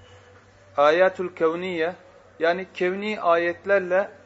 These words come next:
Allah Azze ve Celle'nin Subhanahu ve Teala'nın kullara hücceti ikame etmesi olacaktır.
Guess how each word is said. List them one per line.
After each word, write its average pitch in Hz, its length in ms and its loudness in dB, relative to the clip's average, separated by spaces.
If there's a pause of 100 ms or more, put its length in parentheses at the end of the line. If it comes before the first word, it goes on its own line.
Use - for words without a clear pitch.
Allah 175 400 2
Azze 156 300 0
ve 151 80 -4
Celle'nin 156 420 -8
Subhanahu 156 540 -6
ve 147 100 -8
Teala'nın 160 420 -2
kullara 156 520 -4
hücceti 160 600 -8 (460)
ikame 165 420 -2
etmesi 151 400 -10
olacaktır. 110 560 -8